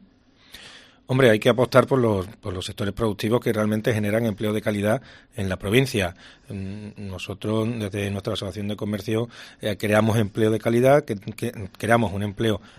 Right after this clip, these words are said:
estable y somos el <clears throat> segundo motor económico de la, de la provincia. En este sentido, todas las infraestructuras y todas las inversiones que vengan a redundar en, en la creación de un empleo de calidad, como digo,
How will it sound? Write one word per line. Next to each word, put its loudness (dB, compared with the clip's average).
estable 6
y -4
somos -2
el -2
<clears throat> -
segundo -4
motor -4
económico -4
de -2
la, -4
de -6
la -6
provincia. -4
En -10
este -6
sentido, 0
todas 4
las 0
infraestructuras 0
y -4
todas -4
las -4
inversiones -4
que -8
vengan -6
a -6
redundar 0
en, -8
en -6
la -6
creación -6
de -4
un -4
empleo 0
de -6
calidad, 0
como 0
digo, 6